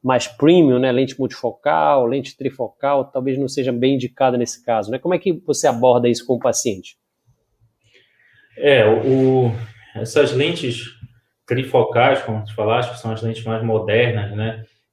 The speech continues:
Speaker 2: Que tentam diminuir muito a dependência do paciente ao óculos, tanto pra longe quanto pra perto. É, nos pacientes que têm algum problema de retina, elas não estão indicadas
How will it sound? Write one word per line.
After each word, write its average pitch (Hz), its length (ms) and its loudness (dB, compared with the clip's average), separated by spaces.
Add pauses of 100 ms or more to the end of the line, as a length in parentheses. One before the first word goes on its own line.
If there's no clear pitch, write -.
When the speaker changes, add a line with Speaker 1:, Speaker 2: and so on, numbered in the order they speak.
Speaker 2:
Que 110 760 -2
tentam 120 260 0
diminuir 120 460 2
muito 127 320 0
a - 20 4
dependência 110 540 0
do 113 80 -4
paciente 107 460 -4
ao 107 120 2
óculos, 107 420 2
tanto 117 220 -8
pra 120 140 0
longe 110 480 0
quanto 107 220 -6
pra 107 180 -2
perto. 110 560 2 (640)
É, 110 560 6
nos 127 160 -4
pacientes 160 420 -4
que 143 100 -12
têm - 140 -2
algum 113 220 -2
problema 113 340 0
de 107 80 -4
retina, 117 300 -4
elas 123 240 -2
não 131 160 -4
estão 135 280 -8
indicadas 110 760 -2